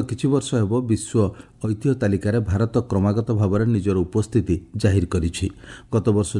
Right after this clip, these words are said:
ଜୁଲାଇରେ ଆସାମର ଆହୋମ ବଂଶର ମାଉଣ୍ଡ କବର ପ୍ରଣାଳୀକୁ ସାଂସ୍କୃତିକ ସମ୍ପତ୍ତି ଭାବରେ ବିଶ୍ୱ ଐତିହ୍ୟ ତାଲିକାରେ ସାମିଲ କରାଯାଇଥିଲା।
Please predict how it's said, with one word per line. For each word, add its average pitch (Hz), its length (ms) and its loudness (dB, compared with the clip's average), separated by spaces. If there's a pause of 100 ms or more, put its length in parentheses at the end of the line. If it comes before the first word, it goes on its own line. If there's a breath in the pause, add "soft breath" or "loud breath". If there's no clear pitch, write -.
ଜୁଲାଇରେ 95 360 2 (140)
ଆସାମର 117 380 2 (260)
ଆହୋମ 104 300 0 (100)
ବଂଶର 95 400 0 (380 loud breath)
ମାଉଣ୍ଡ 107 360 2 (160)
କବର 98 320 2 (120)
ପ୍ରଣାଳୀକୁ 98 460 0 (260 loud breath)
ସାଂସ୍କୃତିକ 113 720 2
ସମ୍ପତ୍ତି 98 460 -2
ଭାବରେ 95 360 2 (380 loud breath)
ବିଶ୍ୱ 104 400 2
ଐତିହ୍ୟ 95 260 -2
ତାଲିକାରେ 98 400 0
ସାମିଲ 95 300 0
କରାଯାଇଥିଲା। 85 680 0